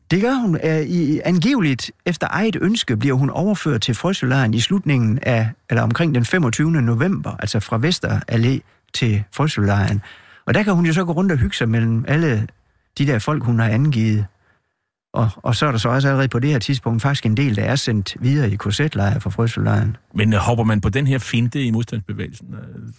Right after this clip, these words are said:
Speaker 2: der er hun vel sådan kompromitteret. Der er man klar over, man skal
Speaker 1: Ja,
Speaker 2: holde
Speaker 1: man,
Speaker 2: tiden.
Speaker 1: man er nok klar over, at, at, at, øh, man skal passe på, på hende. Men man skal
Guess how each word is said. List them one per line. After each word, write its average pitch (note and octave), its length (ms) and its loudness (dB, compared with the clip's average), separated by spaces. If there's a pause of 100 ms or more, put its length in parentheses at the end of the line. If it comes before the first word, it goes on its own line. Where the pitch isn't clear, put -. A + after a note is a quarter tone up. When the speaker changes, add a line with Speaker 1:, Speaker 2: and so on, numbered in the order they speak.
(440)
Speaker 2:
der G#2+ 100 0
er A2+ 40 2
hun B2+ 160 4
vel G#2+ 260 2
sådan A#2+ 160 -6
kompromitteret. G#2 760 -2
Der A2+ 60 -2
er - 20 0
man G#2+ 120 0
klar A2 180 -2
over, F2+ 100 -2
man G#2 120 0
skal - 160 -4
Speaker 1:
Ja, E3+ 40 2
Speaker 2:
holde E3 140 2
Speaker 1:
man, E3+ 140 2
Speaker 2:
tiden. E3 200 -4
Speaker 1:
man E3+ 280 0
er E3 220 0 (160)
nok F#3+ 260 0 (240)
klar F#3+ 320 -2
over, C#3+ 380 -2
at, B2 340 -4
at, B2+ 320 0
at, B2+ 300 -2
øh, A#2 600 0
man B2+ 120 4
skal B2 160 -2
passe A#2 220 0
på, F3 280 -2
på C3+ 80 0
hende. A#2 200 0
Men B2+ 120 2
man D#3 120 2
skal A#2 180 -4